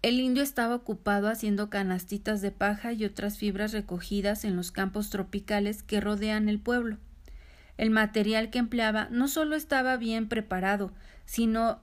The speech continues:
ricamente coloreado con tintes que el artesano extraía de diversas plantas e insectos por procedimientos conocidos únicamente por los miembros de su familia.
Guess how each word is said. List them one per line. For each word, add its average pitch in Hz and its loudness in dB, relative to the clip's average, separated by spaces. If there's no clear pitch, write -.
ricamente 262 2
coloreado 196 0
con 202 0
tintes 220 -2
que 226 -2
el 202 2
artesano 214 0
extraía 220 0
de 226 0
diversas 214 -2
plantas 208 0
e 220 -2
insectos 208 -2
por 285 6
procedimientos 220 2
conocidos 220 -2
únicamente 240 2
por 202 -2
los 185 0
miembros 202 2
de 190 -4
su 175 -8
familia. 196 0